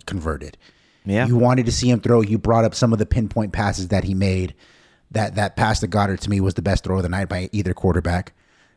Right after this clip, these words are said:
Speaker 1: You wanted to see him come back when he was down by eight points. And what did he do? He marched right down the field to tie the ball game up.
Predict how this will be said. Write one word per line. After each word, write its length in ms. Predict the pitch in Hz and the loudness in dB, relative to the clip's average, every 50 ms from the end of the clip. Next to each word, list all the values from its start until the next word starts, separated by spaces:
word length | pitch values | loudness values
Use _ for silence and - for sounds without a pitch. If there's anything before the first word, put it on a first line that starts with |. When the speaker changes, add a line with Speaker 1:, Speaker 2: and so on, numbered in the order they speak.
| _ _ - | _ _ -8
Speaker 1:
You 220 | - 110 127 123 | -2 0 2 2
wanted 320 | 113 117 120 123 123 127 117 | 4 4 4 4 4 4 2
to 60 | 113 | 2
see 260 | - - 123 117 120 | 0 0 0 2 2
him 240 | 120 113 117 - - _ _ _ _ _ _ _ _ _ _ _ _ - | 2 2 0 -4 -8 _ _ _ _ _ _ _ _ _ _ _ _ -2
come 340 | - 104 135 123 131 127 | 0 2 2 2 2 2
back 460 | 107 113 98 101 117 139 - - - - _ | 2 0 0 0 0 -2 -4 -8 -12 -10 _
when 160 | - 107 104 | -2 0 2
he 80 | 117 110 | 2 2
was 100 | 104 101 | 2 2
down 260 | 87 113 107 107 117 | 2 2 2 2 2
by 120 | 113 113 - | 2 2 2
eight 200 | 117 120 113 - | 0 -2 -2 0
points. 300 | - 117 117 123 123 - | 0 2 2 2 2 2
And 100 | 95 92 | 0 0
what 100 | 110 113 | 0 0
did 80 | 107 113 | 2 2
he 80 | 113 | 2
do? 100 | 107 117 | 2 2
He 120 | 110 - 113 | 2 0 0
marched 260 | 110 98 90 - - | -2 -2 -2 -4 -4
right 340 | 82 80 87 98 117 113 98 | -4 0 0 0 0 0 0
down 220 | 110 117 117 117 | 0 0 0 0
the 80 | 113 - | -2 0
field 400 | - 120 117 123 123 135 131 - _ _ _ _ _ _ _ _ _ _ - | 2 4 4 4 4 2 0 -4 _ _ _ _ _ _ _ _ _ _ -8
to 80 | - | -8
tie 240 | - - - 110 113 | -4 0 2 4 4
the 80 | 110 113 | 4 4
ball 240 | 90 104 110 113 120 | 4 4 4 4 6
game 240 | 113 117 113 110 | 4 4 4 6
up. 340 | 117 135 143 143 - _ _ | 4 4 2 0 -6 _ _